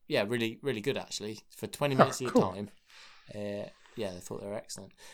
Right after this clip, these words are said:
Speaker 1: The,
Speaker 2: I'll check that out.
Speaker 1: the best ones actually, the best couple that I, that <laughs> really made me chuckle were the,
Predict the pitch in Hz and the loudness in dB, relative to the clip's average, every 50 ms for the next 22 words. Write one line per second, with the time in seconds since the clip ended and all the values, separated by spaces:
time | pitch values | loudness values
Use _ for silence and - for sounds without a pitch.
0 | - - - 127 120 120 127 131 - 113 107 - 107 123 123 101 127 110 101 - | -20 -10 -2 2 2 2 4 2 0 -4 -2 0 2 2 2 2 0 -2 2 4
1 | 147 151 151 - - 151 147 135 117 104 107 104 110 - - 101 101 107 123 120 | 4 4 4 2 2 2 2 2 2 0 -2 -2 -2 -4 -6 -6 -4 -2 -2 -2
2 | 113 - - - 107 101 107 101 101 104 104 113 117 113 107 101 - - - - | -2 -2 -4 -6 -8 -6 -6 -4 -4 -2 -2 -2 -2 -2 -4 -6 -8 -12 -16 -20
3 | - _ - - _ _ _ - - - 131 127 117 - 131 120 104 101 113 107 | -20 _ -20 -20 _ _ _ -20 -20 -18 -14 -10 -8 -6 -4 -4 -4 -4 -6 -4
4 | 107 104 104 104 104 101 101 98 - - 104 101 - - 101 101 101 101 101 101 | -4 -4 -6 -6 -6 -6 -6 -6 -8 -8 -10 -10 -10 -10 -10 -8 -8 -6 -6 -6
5 | 101 98 | -6 -8